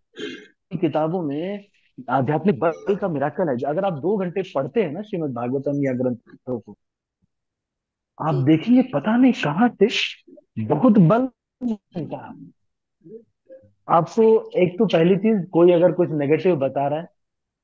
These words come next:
Speaker 1: आप कहेंगे, "हाँ, हाँ, चलो, पता नहीं, उन भक्त से गलती हो गई होगी, कोई problem नहीं।" नहीं तो आप अगर किताब नहीं पढ़े रहेंगे ना, तो आप बोलेंगे, "ऐसे किया उन्होंने, अब बताते हैं उनको।" <laughs>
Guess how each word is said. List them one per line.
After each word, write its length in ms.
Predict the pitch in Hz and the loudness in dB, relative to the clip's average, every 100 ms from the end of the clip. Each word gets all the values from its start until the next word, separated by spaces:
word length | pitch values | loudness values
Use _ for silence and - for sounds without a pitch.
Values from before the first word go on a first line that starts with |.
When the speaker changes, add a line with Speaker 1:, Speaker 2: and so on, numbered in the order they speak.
| 127 | -8
Speaker 1:
आप 220 | 131 117 | -8 -4
कहेंगे, 280 | 135 135 135 | -4 -2 -2
"हाँ, 380 | 123 135 135 123 | -2 -4 -4 -4
हाँ, 180 | 127 123 | -6 0
चलो, 180 | 160 147 | 2 2
पता 320 | - 120 127 | -2 -6 -6
नहीं, 160 | 120 120 | -6 -6
उन 120 | 117 | -8
भक्त 220 | 117 - | -10 -10
से 120 | 120 | -6
गलती 320 | 104 110 107 | -4 -4 -4
हो 220 | 110 107 104 | -6 -6 -10
गई 140 | 107 | -12
होगी, 260 | 98 101 107 | -14 -14 -14
कोई 260 | - 110 | -10 -10
problem 380 | 101 101 104 117 | -10 -16 -18 -18
नहीं।" 540 | 117 - _ _ _ _ _ - | -20 -20 _ _ _ _ _ 0
नहीं 120 | 147 | 0
तो 100 | 160 | 4
आप 260 | 156 151 147 | 4 4 4
अगर 220 | 143 151 | 2 2
किताब 460 | 139 - 139 156 160 | -2 -4 2 4 4
नहीं 120 | 190 | 0
पढ़े 200 | 190 180 | 0 0
रहेंगे 200 | 190 220 | 0 -2
ना, 100 | 240 | -4
तो 100 | 175 | -4
आप 120 | 147 | -4
बोलेंगे, 540 | 139 151 160 170 _ - - 127 | -2 -4 -4 -10 _ -20 -10 -8
"ऐसे 240 | 131 277 | -4 -4
किया 240 | - 294 277 | 2 2 2
उन्होंने, 260 | 285 254 - - _ _ _ _ - | 0 -4 -6 -16 _ _ _ _ 2
अब 120 | 175 | 2
बताते 500 | 131 143 131 117 127 | 2 -4 -6 -10 -12
हैं 60 | |
उनको।" 340 | 107 101 - - _ _ _ _ _ _ _ _ - | -12 -16 -20 -20 _ _ _ _ _ _ _ _ -10
<laughs> 360 | 135 - - | -10 -12 -20